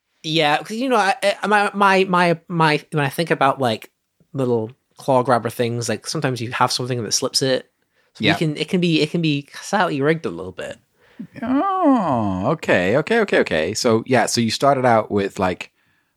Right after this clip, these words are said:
Speaker 2: we're gonna sort out some of the inequality in supermarket goods, and now you've gone, turned into, this is a casino <laughs> for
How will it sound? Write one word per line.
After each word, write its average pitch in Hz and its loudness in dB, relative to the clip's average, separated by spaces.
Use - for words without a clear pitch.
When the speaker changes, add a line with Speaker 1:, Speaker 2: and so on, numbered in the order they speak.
Speaker 2:
we're 107 -2
gonna 101 0
sort 101 2
out 95 2
some 107 0
of 92 -4
the 95 0
inequality 95 2
in 90 -4
supermarket 92 0
goods, 82 0
and 87 -4
now 85 0
you've 90 0
gone, 90 0
turned 90 -2
into, 85 0
this 82 0
is 90 2
a 90 -2
casino 92 -2
<laughs> - -4
for 220 0